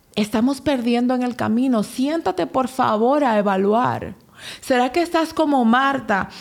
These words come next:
demasiado afanada en obtener aquello que entiende que debe obtener y hacer?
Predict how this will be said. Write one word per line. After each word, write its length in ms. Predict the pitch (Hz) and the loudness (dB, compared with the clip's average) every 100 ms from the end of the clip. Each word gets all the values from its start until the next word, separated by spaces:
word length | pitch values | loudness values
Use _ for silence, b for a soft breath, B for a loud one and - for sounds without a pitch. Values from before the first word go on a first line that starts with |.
| B | B
demasiado 960 | 202 240 240 240 226 - 269 302 330 339 | -2 0 2 2 0 0 2 2 2 2
afanada 1040 | 330 320 269 233 226 254 311 320 302 233 | 0 0 0 2 4 4 4 2 2 2
en 120 | 226 | 2
obtener 580 | 226 233 233 226 226 247 | 2 0 -2 0 2 2
aquello 640 | 262 247 - 302 294 247 | 0 -2 -2 0 2 2
que 180 | 226 240 | 2 2
entiende 760 | 220 208 247 311 359 320 269 262 | 2 0 0 0 2 2 2 0
que 160 | 233 | 0
debe 300 | 226 254 269 - | 2 2 2 2
obtener 600 | 240 - 233 220 254 - | -2 0 0 2 2 -2
y 180 | 240 233 | 0 2
hacer? 680 | 208 - - 214 185 190 208 | 0 -4 -2 0 2 0 -6